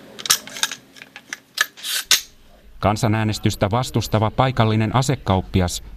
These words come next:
Tiffany Teasdale on eri mieltä. Hän muistuttaa, että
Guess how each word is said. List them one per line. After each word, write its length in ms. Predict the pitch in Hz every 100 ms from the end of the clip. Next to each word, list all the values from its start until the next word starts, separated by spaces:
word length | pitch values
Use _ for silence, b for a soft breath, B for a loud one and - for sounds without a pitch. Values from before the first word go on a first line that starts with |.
| b
Tiffany 400 | 127 - 110 107
Teasdale 640 | - 151 - 95 85 80
on 240 | 101 107 104
eri 280 | 117 107
mieltä. 400 | 80 78 73 - - - b b b
Hän 160 | 90 78
muistuttaa, 680 | 87 113 - 95 - 85 85
että 240 | - 85